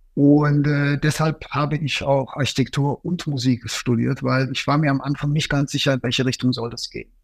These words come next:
Und, äh, natürlich haben die Eltern, werden wahrscheinlich viele kennen, natürlich darauf hingewirkt, dass der Spross das, was sie aufgebaut haben, übernehmen wird. Mein Vater hat eigentlich fest damit gerechnet, dass ich den Laden übernehme von ihm. Ich hätte mich auch in ein sehr gut gemachtes Nest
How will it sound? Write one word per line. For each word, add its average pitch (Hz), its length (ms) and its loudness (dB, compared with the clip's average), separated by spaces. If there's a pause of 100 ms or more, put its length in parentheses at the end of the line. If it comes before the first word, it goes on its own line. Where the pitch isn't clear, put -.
Und, 120 240 -14
äh, 120 100 0
natürlich 147 600 2
haben 131 180 2
die 123 140 -2
Eltern, 143 480 0 (400)
werden 120 220 -4
wahrscheinlich 120 420 -2
viele 139 240 2
kennen, 135 260 2
natürlich 127 280 0
darauf 117 180 -4
hingewirkt, 147 680 0 (840)
dass - 160 -6
der 139 120 2
Spross - 800 -2 (100)
das, 131 220 -4
was 117 120 -4
sie - 140 -4
aufgebaut 131 580 0
haben, 117 200 0
übernehmen 120 460 2
wird. 123 280 0
Mein 117 140 -2
Vater 113 240 0
hat 113 100 0
eigentlich 107 220 -2
fest 120 200 0
damit 110 200 -4
gerechnet, - 440 -8
dass - 200 -12
ich - 180 -18
den 107 180 -6
Laden 113 400 2
übernehme 113 380 2
von 123 180 2
ihm. 117 140 4
Ich 113 120 0
hätte 120 180 0
mich 117 120 -2
auch 113 140 2
in 110 80 0
ein 104 80 -6
sehr 131 160 4
gut 143 220 0
gemachtes 120 560 -6
Nest 120 320 -2